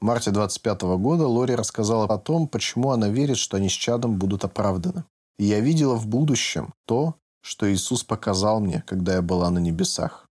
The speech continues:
Чад же поступил в тюрьму строгого режима в Куне, в штате Айдахо, третьего июня двадцать четвёртого года. Он находится в камере смертников. Через два дня Чад подал апелляцию как на свой обвинительный приговор, так и на смертную казнь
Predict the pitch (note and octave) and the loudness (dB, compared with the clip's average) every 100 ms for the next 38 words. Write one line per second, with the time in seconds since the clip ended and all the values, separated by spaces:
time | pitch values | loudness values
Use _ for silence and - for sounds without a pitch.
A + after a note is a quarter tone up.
0 | _ - F3+ G#3+ G3+ F3+ C3 - - G3+ | _ -4 0 0 0 0 -2 -2 0 0
1 | F#3+ C#3 C3 F3 - D#3+ D3 B2+ B2 A#2 | 2 2 2 2 0 0 2 2 2 2
2 | C3+ C3+ - - C3+ G2+ E2 - - - | 2 2 -2 0 0 2 0 -2 -6 -2
3 | F#2 - F2 F2 E2+ - - - _ - | -2 0 0 0 -2 -4 -8 -12 _ -2
4 | A#2+ - F2 F#2 C3 E3 A2+ F#2 - - | -2 0 0 2 4 2 2 0 -2 -4
5 | G2 G2 G2+ F#2+ F2 E2+ E3+ - - G#3+ | -4 -4 -2 -2 -2 -2 -6 -8 0 2
6 | F3+ - D3+ - A2+ B2+ A#2+ A2 - G#2+ | 2 2 0 -2 -4 0 0 0 -2 -2
7 | F#2 - F2+ - - _ _ - D#3 D#3+ | -4 -6 -10 -12 -16 _ _ -2 0 2
8 | E3 A#3 F#3+ C#3+ E3 F3+ - - - G3 | 2 0 2 2 2 0 -4 -12 -4 -2
9 | F#3 E3 D#3+ D3 D3 D3 D3+ A#2+ - - | 0 0 2 2 2 2 2 2 -2 -8
10 | D2 E2+ G#2+ - A#2 G#2 A2 B2 A2 G#2+ | -8 -8 -4 -2 0 0 0 0 0 -2
11 | G2 A2 A#2 E3+ F#3+ C3+ - A#2+ A2+ C3 | -2 0 0 0 0 -2 -2 -2 0 -2
12 | A#2 D3+ D3 E3+ C3 - | -2 -2 0 0 0 -2